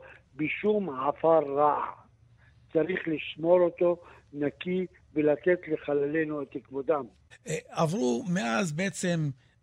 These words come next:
Speaker 2: אה, יולי שבע עשרה.
Speaker 1: זה,
Speaker 2: אנחנו
Speaker 1: אחי.
Speaker 2: עב-, עברנו כמעט שש שנים, אוקיי? והשאלה שלי,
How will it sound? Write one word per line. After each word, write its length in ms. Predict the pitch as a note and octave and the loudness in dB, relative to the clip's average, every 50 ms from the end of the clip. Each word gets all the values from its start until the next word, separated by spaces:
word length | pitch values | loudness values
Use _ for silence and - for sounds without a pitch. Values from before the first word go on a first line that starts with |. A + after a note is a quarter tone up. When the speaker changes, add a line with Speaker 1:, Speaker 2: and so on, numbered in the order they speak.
| _ - | _ -2
Speaker 2:
אה, 60 | D#3 | 0
יולי 600 | D3+ D#3 F3 G3+ G3+ F#3+ F#3 F3 D#3+ D3+ C#3 C#3+ - | 0 0 0 -2 -2 -2 0 0 0 0 -2 -4 -6
שבע 360 | - - - C#3+ C3 F3 G3 | -6 -6 -4 0 2 2 4
עשרה. 340 | F#3+ E3 C3+ - E3 E3+ F3 | 4 4 4 4 4 4 4
Speaker 1:
זה, 120 | E3+ E3+ E3 D#3+ - - - - - _ - | 4 2 -2 -6 -12 -18 -20 -20 -20 _ -4
Speaker 2:
אנחנו 460 | D3+ D#3 F#3 G#3 F3+ E3 F#3+ G#3 G3+ | -2 0 0 0 0 0 4 6 8
Speaker 1:
אחי. 120 | G3+ F#3+ E3+ | 8 8 6
Speaker 2:
עב-, 60 | C#3 C#3+ E3 | 6 2 0
עברנו 300 | D#3 E3 G3 G3 F#3+ F#3+ - | 0 0 0 -2 -2 -4 -2
כמעט 300 | - E3+ E3+ F3+ G3 F#3 | -2 -2 2 2 2 2
שש 320 | - - - E3+ D3+ - - | 2 2 2 4 2 4 2
שנים, 300 | D#3 C3 A#2+ G#2+ G2+ F#2 - _ | 2 0 -2 -4 -6 -8 -10 _
אוקיי? 260 | - C#3 - E3 D#3+ D#3+ - - - - - - - - | -8 -8 -4 -4 -6 -6 -8 -16 -20 -20 -20 -20 -16 -6
והשאלה 520 | C3+ D3 D3 C#3+ C3 - F3+ G3+ B3+ C4 | -4 -4 -2 -2 -2 -2 -2 -2 -2 -4
שלי, 560 | - A#3 A#3 A#3 A#3 A#3 A#3 G#3+ - - D#3 | -4 -4 -4 -4 -4 -4 -6 -8 -12 -18 -20